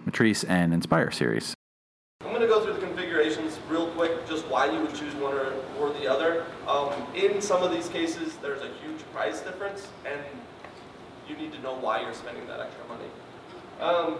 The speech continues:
Speaker 2: so resolution, real quick, pretty simple. When you're talking about a six forty resolution thermal imaging camera, it's six hundred and forty pixels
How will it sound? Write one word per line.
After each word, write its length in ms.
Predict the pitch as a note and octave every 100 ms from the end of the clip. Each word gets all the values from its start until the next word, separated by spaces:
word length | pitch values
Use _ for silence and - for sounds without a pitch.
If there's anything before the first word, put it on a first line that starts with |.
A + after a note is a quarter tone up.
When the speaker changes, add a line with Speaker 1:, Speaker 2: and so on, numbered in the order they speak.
| -
Speaker 2:
so 220 | F3 E3 - -
resolution, 560 | F#3 E3+ F#3 F#3 G3 - D3
real 140 | D#3
quick, 300 | D#3 E3 E3 - - E3+
pretty 180 | E3
simple. 360 | E3 E3 D#3+ D#3+
When 120 | D3
you're 140 | D#3 E3+
talking 220 | D#3+ D#3+
about 160 | D3+
a 20 | D3
six 220 | D3+ D#3
forty 280 | D#3+ D3+ D3
resolution 560 | D3 C#3+ C#3+ D3 D#3 -
thermal 240 | C#3 C3
imaging 320 | D3 D#3 D#3+ D3+
camera, 280 | D#3 D3+
it's 100 | B2
six 240 | - A#2+ B2
hundred 240 | D3+ D#3
and 80 | D#3
forty 240 | D#3+ D#3+
pixels 460 | D#3 E3+ E3 E3+